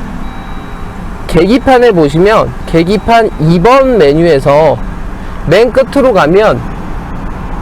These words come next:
여기 배터리 전압이라고 해서 십삼 점 구 볼트라고 지금 작동이 되는 것을 확인하실 수가 있습니다. 자, 십사점일 볼트까지 올라왔죠. 아까 십이점삼 볼트였는데 십사점일 볼트까지 올라온 이유는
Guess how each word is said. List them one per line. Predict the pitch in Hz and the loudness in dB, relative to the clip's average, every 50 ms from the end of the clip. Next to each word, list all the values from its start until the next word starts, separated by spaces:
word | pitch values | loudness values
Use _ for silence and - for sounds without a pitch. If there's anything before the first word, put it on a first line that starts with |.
| - - - - - - - - - | -8 -8 -10 -8 -8 -8 -8 -2 2
여기 | 160 196 214 180 175 143 | 2 2 4 4 2 0
배터리 | 135 180 185 185 185 - - 247 262 254 269 262 247 | 2 0 0 0 0 0 2 2 4 4 2 2 0
전압이라고 | - - 175 180 175 208 220 233 240 233 226 196 196 175 151 147 | 0 0 2 2 4 4 4 2 4 4 4 4 4 4 4 2
해서 | 135 - 185 208 208 170 135 - - - - - | 2 2 2 4 4 4 2 0 -4 -6 -6 -6
십삼 | - - - 277 285 - - - 269 269 262 262 247 - | -6 -2 0 0 0 0 0 2 2 2 2 2 0 2
점 | 262 262 254 254 240 202 | 2 2 2 2 0 -2
구 | - - 170 170 196 | -2 0 2 2 2
볼트라고 | 185 240 262 269 - - - 196 208 190 165 170 156 | 2 2 2 2 0 0 2 2 2 4 2 0 0
지금 | - - 139 127 123 135 151 190 185 135 117 - - - - - - - - - | 0 0 0 2 4 4 4 4 2 0 -2 -6 -8 -10 -8 -8 -8 -8 -8 -6
작동이 | - - 175 165 - - 214 208 202 208 220 233 233 233 220 208 - | -2 -2 -2 -2 0 0 2 2 4 4 4 4 2 2 0 0 0
되는 | 175 160 165 175 180 | 2 2 2 2 2
것을 | 156 165 156 - 190 202 196 | 2 2 2 4 4 2 2
확인하실 | 180 - 214 208 196 214 208 208 208 - 220 208 | 2 0 0 2 2 2 2 2 2 2 0 0
수가 | - - 202 190 170 | 0 0 2 2 2
있습니다. | 139 - - 147 139 131 127 135 135 127 123 - - - - - | 2 0 0 0 0 2 2 2 2 2 0 -4 -6 -8 -6 -2
자, | - 156 143 | 0 0 0
십사점일 | 139 - - 233 - - - 254 247 - - 254 240 220 180 156 160 170 175 | 2 0 -2 -2 -2 0 0 0 0 2 2 2 2 2 4 4 4 4 4
볼트까지 | 190 220 214 - 214 185 - 185 170 147 147 | 4 2 2 2 -2 0 2 0 2 2 2
올라왔죠. | 131 135 139 160 170 160 143 127 - - - 135 127 135 175 202 214 - - - - - - - | 2 4 2 2 2 2 2 0 0 0 0 2 4 4 4 2 2 -2 -6 -10 -10 -8 -4 0
아까 | - 175 180 - 262 247 | 0 0 2 2 2 0
십이점삼 | - - - 285 269 302 294 - - 302 285 269 - - 262 262 269 262 | 2 0 0 2 2 2 0 2 2 2 2 2 0 2 2 2 2 2
볼트였는데 | 277 294 285 233 - - 254 233 202 180 160 147 143 151 175 175 160 | 2 2 0 0 2 2 4 4 4 4 2 2 2 4 2 2 2
십사점일 | - - 220 208 - 262 262 240 - 262 233 202 180 160 202 214 | 0 -2 -4 -2 0 0 0 2 2 2 2 2 2 2 2 4
볼트까지 | 214 247 247 - 240 196 - 220 208 180 185 | 4 2 2 2 -2 0 2 0 2 2 2
올라온 | 151 143 147 165 185 196 214 214 196 165 | 2 2 4 4 4 4 4 4 2 2
이유는 | 143 147 180 190 190 170 156 180 180 143 | 2 2 2 2 4 4 4 4 2 2